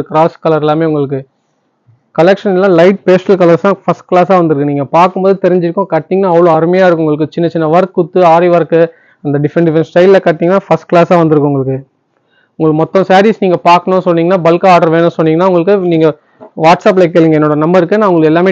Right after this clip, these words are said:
டீடெயிலா அனுப்பிச்சு விடுறேன் உங்களுக்கு. எல்லாம் colors காமிச்சிருக்கேன், ரெண்டு ரெண்டு piece,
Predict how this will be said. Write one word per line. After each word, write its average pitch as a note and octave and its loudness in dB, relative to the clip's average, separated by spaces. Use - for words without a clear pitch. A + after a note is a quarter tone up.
டீடெயிலா F3 0
அனுப்பிச்சு D#3 -2
விடுறேன் C#3+ -4
உங்களுக்கு. C3+ -6
எல்லாம் D#3+ -4
colors E3+ 0
காமிச்சிருக்கேன், D#3+ 0
ரெண்டு D#3+ 0
ரெண்டு D#3 0
piece, E3 0